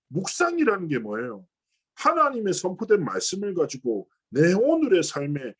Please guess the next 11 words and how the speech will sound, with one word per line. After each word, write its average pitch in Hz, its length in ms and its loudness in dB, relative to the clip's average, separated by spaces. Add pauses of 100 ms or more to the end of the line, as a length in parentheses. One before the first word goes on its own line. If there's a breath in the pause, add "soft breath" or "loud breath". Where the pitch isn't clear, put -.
(140)
내 151 140 2
오늘의 262 460 2
사건과 165 480 -4
사건 160 320 -8
속에서 175 360 -10
깊이 370 460 -6
들여다보고 135 760 2 (220 soft breath)
하나님의 247 560 0
계획이 170 320 0
무엇인지를 175 600 -2
찾고 185 500 -2